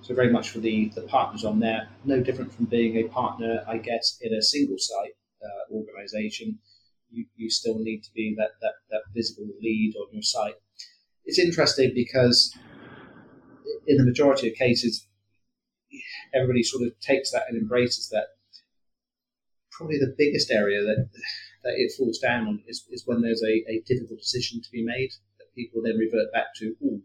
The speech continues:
let's go and, uh, uh, ask David or, or head office," because they don't necessarily want to say, "Oh yeah, we've decided that," for example, when we started doing Saturdays,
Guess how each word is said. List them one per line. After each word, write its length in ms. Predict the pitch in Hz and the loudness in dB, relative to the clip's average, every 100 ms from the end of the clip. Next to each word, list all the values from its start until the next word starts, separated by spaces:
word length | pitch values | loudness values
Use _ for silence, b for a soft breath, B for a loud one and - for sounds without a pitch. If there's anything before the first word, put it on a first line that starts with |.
| - | -10
let's 160 | 110 - | -10 -4
go 100 | 117 | 0
and, 140 | 107 107 107 | 0 0 -6
uh, 100 | 107 _ _ _ _ _ _ 113 | -6 _ _ _ _ _ _ 2
uh, 200 | 107 104 - | 4 4 2
ask 380 | 110 - - _ | 0 0 -2 _
David 340 | 117 117 110 107 | 6 8 8 6
or, 180 | 104 104 | 2 -2
or 260 | - - - - - B B _ - | -6 -10 -10 -8 -10 B B _ -4
head 100 | 123 | 2
office," 560 | 120 123 - 98 - - | 4 2 -2 -4 -4 -6
because 240 | 117 - 113 | -10 -14 -2
they 120 | 117 117 | 0 2
don't 140 | 113 | 2
necessarily 460 | 127 127 - 117 113 | 0 0 0 2 0
want 140 | 113 107 | -2 -4
to 60 | |
say, 240 | 120 110 110 160 | -2 -2 -2 -6
"Oh 120 | 139 | -2
yeah, 240 | 160 127 | 2 4
we've 180 | 123 131 | 4 2
decided 520 | 127 - 139 123 120 - | 0 2 4 4 2 0
that," 260 | 123 - - _ - - _ | -2 -2 -6 _ -20 -20 _
for 80 | 131 | -10
example, 440 | - 120 117 120 | -6 -6 -6 -8
when 120 | 120 | -12
we 60 | 117 | -6
started 260 | - 120 113 | -2 -2 -2
doing 200 | 117 110 | -6 -4
Saturdays, 720 | - 123 110 107 - - - | -6 -8 -6 -6 -6 -10 -10